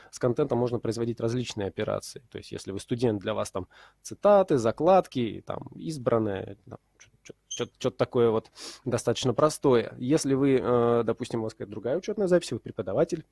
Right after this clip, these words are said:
главный пользователь, специальный, э, специальный тип, я не помню, как конкретно называется, учётной записи,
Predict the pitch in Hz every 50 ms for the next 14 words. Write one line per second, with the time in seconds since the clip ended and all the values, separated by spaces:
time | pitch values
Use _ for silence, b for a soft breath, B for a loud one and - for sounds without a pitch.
0 | b b b b b b b b 107 98 - 98 117 143 156 147 143 - 143 135
1 | 127 123 127 120 113 - 123 - - - - - - - 120 139 160 165 156 143
2 | 135 - - 110 101 92 - 104 113 107 107 104 98 - - - - 147 160 156
3 | 135 - 139 - 123 113 110 110 107 - 113 110 - - _ _ _ _ _ _
4 | - 113 - - 113 110 117 110 107 110 104 101 - - 107 B B B B B
5 | B B B B - 123 - 143 - 127 117 117 123 117 - - - - 101 101